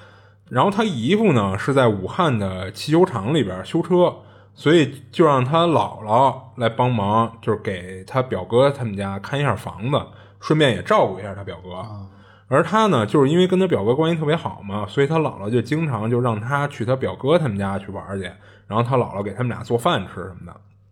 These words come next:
Speaker 1: 然后有一天晚上，他跟他表哥吃完晚饭，就在屋里看电视。过了一会儿啊，他表哥要上厕所，然后他就说：“那走，咱俩一块儿去，我也有点想去。”他说在农村长大的孩子一般都知道，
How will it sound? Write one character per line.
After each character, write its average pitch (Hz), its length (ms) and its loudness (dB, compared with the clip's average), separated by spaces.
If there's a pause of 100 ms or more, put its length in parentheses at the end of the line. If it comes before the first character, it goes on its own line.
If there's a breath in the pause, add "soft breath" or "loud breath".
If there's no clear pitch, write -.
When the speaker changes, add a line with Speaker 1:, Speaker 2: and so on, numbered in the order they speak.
(600)
Speaker 1:
然 113 140 0
后 147 60 2
有 123 100 2
一 90 60 -6
天 127 160 2
晚 120 220 -2
上， 90 280 -12 (380 soft breath)
他 - 100 -6
跟 151 120 4
他 156 60 2
表 110 180 2
哥 131 120 2
吃 139 160 -2
完 143 80 4
晚 95 200 -2
饭， 98 340 -2 (140)
就 123 200 2
在 104 120 4
屋 120 180 0
里 113 80 0
看 120 160 -4
电 123 160 0
视。 135 180 -2 (640 soft breath)
过 160 240 6
了 107 80 0
一 101 60 0
会 98 140 -4
儿 87 60 -4
啊， 92 300 -10
他 139 120 -6
表 107 180 0
哥 127 140 2
要 147 120 4
上 156 160 -2
厕 139 120 0
所， 90 500 -10
然 107 160 -6
后 143 60 0
他 180 180 -4
就 170 100 2
说 170 300 2
：“那 160 100 0
走， - 240 -8
咱 120 140 -2
俩 139 140 -4
一 - 20 -4
块 180 160 -2
儿 101 140 -2
去， 104 200 -4 (160)
我 113 140 -2
也 160 60 2
有 113 100 2
点 98 140 0
想 95 180 -14
去。” 92 180 -10 (640 soft breath)
他 190 140 2
说 196 80 6
在 180 140 6
农 127 200 0
村 214 240 2
长 101 160 -2
大 101 160 -6
的 98 80 -8
孩 95 160 -8
子 117 100 2
一 117 60 0
般 143 160 0
都 165 140 2
知 104 180 -4
道， 87 180 -10